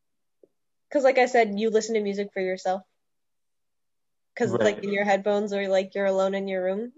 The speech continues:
Speaker 1: So, it's
Speaker 2: So when are you
Speaker 1: actually you.
Speaker 2: So when are you your actual self?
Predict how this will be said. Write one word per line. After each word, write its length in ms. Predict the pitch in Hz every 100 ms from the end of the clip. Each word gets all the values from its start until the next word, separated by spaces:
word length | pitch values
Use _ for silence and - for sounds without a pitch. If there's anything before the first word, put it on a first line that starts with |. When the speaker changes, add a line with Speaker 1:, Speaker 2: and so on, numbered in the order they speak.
| 320
Speaker 1:
So, 540 | - 208 196 196 202 _ _ _ - 185 180 _ _ _ _ _ - - -
it's 100 | 214
Speaker 2:
So 60 | 131
when 100 | 202
are 100 | 202
you 60 |
Speaker 1:
actually 260 | 180 208 202
you. 240 | 190 208 226 _ _ _ -
Speaker 2:
So 160 | -
when 160 | 123 131
are 80 | 147
you 520 | 135 117 107 107 113 _ _ _ _ _ _ -
your 400 | 120 113 117 -
actual 360 | 117 113 - 101
self? 380 | - 104 -